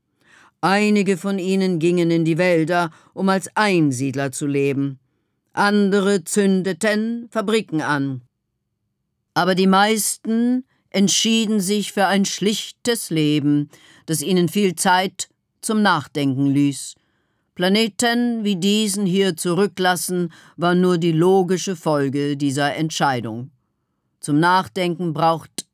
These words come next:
es kein riesiges Reich. Die kleine ursprüngliche Heimat der Erbauer reichte dafür vollkommen aus. Also sind sie gegangen.“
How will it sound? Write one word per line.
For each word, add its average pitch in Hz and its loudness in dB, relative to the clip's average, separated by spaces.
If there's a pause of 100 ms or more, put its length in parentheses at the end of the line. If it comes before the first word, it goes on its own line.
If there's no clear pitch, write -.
es 165 -4
kein 151 0
riesiges 139 -2
Reich. 123 -6 (680)
Die 196 -4
kleine 214 2
ursprüngliche 190 2
Heimat 190 0
der - -2
Erbauer 156 0
reichte 156 -2
dafür 147 -4
vollkommen 170 -2
aus. 117 -8 (560)
Also 123 -4 (300)
sind 202 2
sie 208 -2
gegangen.“ 135 -2